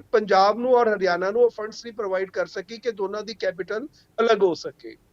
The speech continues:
ਹੁਣ ਜਿੱਥੋਂ ਤੱਕ ਆਂਧਰ ਪ੍ਰਦੇਸ਼ ਦੀ ਗੱਲ ਹੈ ਔਰ ਜਦੋਂ ਤੇਲੰਗਾਨਾ ਬਣਿਆ ਉਸ ਟਾਈਮ ਵੀ ਸੈਂਟਰ ਦੇ ਵਿੱਚ ਕਾਂਗਰਸ ਦੀ ਉਹ ਸਰਕਾਰ ਹੈਗੀ ਸੀ, ਉਸ ਟਾਈਮ ਉਹਨਾਂ ਦੀ ਕਮਿਟਮੈਂਟ ਹੈਗੀ ਸੀ ਆਂਧਰ ਪ੍ਰਦੇਸ਼ ਨਾਲ ਕਿ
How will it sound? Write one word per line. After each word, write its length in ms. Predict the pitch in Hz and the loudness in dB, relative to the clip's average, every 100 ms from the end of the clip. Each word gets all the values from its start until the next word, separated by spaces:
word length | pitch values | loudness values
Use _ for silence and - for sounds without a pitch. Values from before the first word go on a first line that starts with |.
| _ _ _ _ _ | _ _ _ _ _
ਹੁਣ 100 | 247 | 0
ਜਿੱਥੋਂ 240 | 247 277 320 | 2 2 2
ਤੱਕ 360 | 330 277 311 302 | 2 2 0 0
ਆਂਧਰ 240 | 202 226 | -4 -4
ਪ੍ਰਦੇਸ਼ 400 | 262 247 233 233 | -2 -2 0 -4
ਦੀ 80 | - | -4
ਗੱਲ 280 | 233 214 220 | -2 0 2
ਹੈ 40 | |
ਔਰ 100 | 247 | 0
ਜਦੋਂ 240 | 220 226 247 | 0 0 0
ਤੇਲੰਗਾਨਾ 560 | 220 185 185 214 233 | -2 -2 -2 0 2
ਬਣਿਆ 360 | 233 196 175 196 | 0 -2 0 2
ਉਸ 180 | 233 240 | 2 2
ਟਾਈਮ 200 | 262 254 | 0 0
ਵੀ 240 | 254 247 - _ | -4 -10 -16 _
ਸੈਂਟਰ 480 | - 202 185 190 233 | -6 0 0 2 0
ਦੇ 180 | 220 233 | 2 0
ਵਿੱਚ 320 | 196 190 - | 0 -4 -6
ਕਾਂਗਰਸ 480 | 220 202 196 202 214 | -6 0 0 0 -4
ਦੀ 100 | 240 | -4
ਉਹ 60 | 240 | -2
ਸਰਕਾਰ 440 | 226 208 208 214 | -2 0 2 4
ਹੈਗੀ 200 | 214 202 | 2 -2
ਸੀ, 260 | - 226 262 _ _ 269 | -12 -12 -14 _ _ 0
ਉਸ 120 | 294 | 0
ਟਾਈਮ 220 | 339 320 | 2 4
ਉਹਨਾਂ 180 | 285 277 | 4 4
ਦੀ 120 | 302 | 2
ਕਮਿਟਮੈਂਟ 560 | - 233 240 254 269 240 | -2 -2 -2 -2 0 0
ਹੈਗੀ 180 | 196 | 0
ਸੀ 140 | 196 262 | -4 -2
ਆਂਧਰ 320 | 190 190 220 | -2 0 -2
ਪ੍ਰਦੇਸ਼ 360 | 214 185 190 - | -2 -2 -4 -2
ਨਾਲ 180 | 202 196 | -4 -2
ਕਿ 240 | 254 226 | 2 2